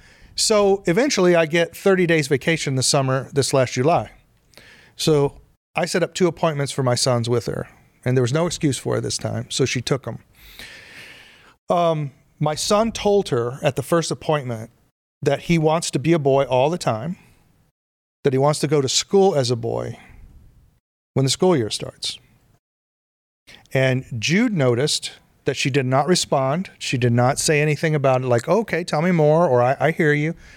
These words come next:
She totally ignored it and didn't write anything down in her notes.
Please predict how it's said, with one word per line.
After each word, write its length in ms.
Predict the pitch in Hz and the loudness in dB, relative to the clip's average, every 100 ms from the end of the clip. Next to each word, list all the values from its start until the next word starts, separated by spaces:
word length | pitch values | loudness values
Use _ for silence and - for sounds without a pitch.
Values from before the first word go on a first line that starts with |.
| - | -8
She 240 | - 135 | -2 0
totally 320 | - 147 170 | 2 2 2
ignored 300 | 185 160 147 | 2 2 2
it 220 | 147 143 _ _ | 2 0 _ _
and 160 | - 127 | -2 0
didn't 220 | 135 135 | 2 0
write 200 | 131 131 | 2 2
anything 300 | 131 127 123 | 2 -2 0
down 200 | 117 120 | 2 2
in 60 | 110 | 2
her 100 | 120 | -2
notes. 400 | 107 95 - - | -2 -4 -10 -12